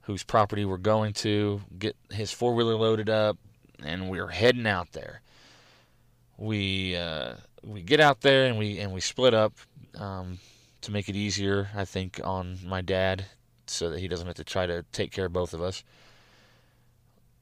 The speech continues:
So I wind up going with my uncle. My brother goes with my dad. Um, we get to the top of the, of this ridge, and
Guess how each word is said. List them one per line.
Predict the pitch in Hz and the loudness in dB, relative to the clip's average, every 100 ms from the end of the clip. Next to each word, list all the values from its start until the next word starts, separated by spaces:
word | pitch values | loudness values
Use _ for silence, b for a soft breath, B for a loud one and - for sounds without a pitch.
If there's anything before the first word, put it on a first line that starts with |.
| _ | _
So | - - 101 92 92 - | -10 -4 -2 0 -2 0
I | 117 | 2
wind | 135 117 | 2 0
up | 107 | -2
going | 107 107 | 0 0
with | 107 107 | 0 -2
my | 117 | -4
uncle. | 104 - 104 B B B B B - - - - - - | -4 -6 -10 B B B B B -20 -20 -20 -20 -20 -12
My | 107 | -8
brother | 98 95 87 | -2 -2 -2
goes | 92 85 | -4 -6
with | 85 | -8
my | 90 | -12
dad. | 87 - - B B B B B B B B B B B B B _ - | -12 -14 -16 B B B B B B B B B B B B B _ -6
Um, | 117 113 113 110 95 B 117 | -2 0 -2 -4 -8 B -12
we | 123 | -10
get | 110 165 185 - b b b b - | -4 -2 -2 -4 b b b b -16
to | 165 | -14
the | 127 | -8
top | - 202 - | -4 -4 -4
of | 120 107 | -10 -6
the, | 107 104 87 | -4 -4 -4
of | 110 | -8
this | 98 98 | -8 -10
ridge, | 107 113 104 95 - - - _ _ _ _ _ _ _ _ _ _ - | -6 -4 -4 -4 -10 -14 -20 _ _ _ _ _ _ _ _ _ _ -16
and | 113 107 98 95 | -12 -10 -10 -14